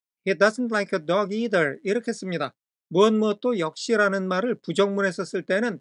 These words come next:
to가 아니라 either를 쓴다는 거예요. 그러니까 우리 문장에서도 그 여자도 역시 아무 말도 하지 않았습니다. until 이하 할 때까지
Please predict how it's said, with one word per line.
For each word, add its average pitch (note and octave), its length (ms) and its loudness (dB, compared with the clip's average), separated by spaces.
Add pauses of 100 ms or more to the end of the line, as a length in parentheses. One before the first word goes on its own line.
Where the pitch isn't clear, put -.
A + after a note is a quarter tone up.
to가 A#3 320 -2
아니라 G3+ 240 -2
either를 G#3+ 640 -2
쓴다는 E3+ 400 -2
거예요. C3+ 180 -4 (380)
그러니까 G#3 260 4
우리 G#3 180 2
문장에서도 F#3 760 0
그 G3 200 4
여자도 F3+ 440 2
역시 B3 500 -4
아무 E3+ 320 -4
말도 D#3+ 300 0
하지 A3 220 -2
않았습니다. G3+ 600 -4 (320)
until G#3 460 0
이하 G#3 260 0
할 G#3 160 -2
때까지 G#3 640 -4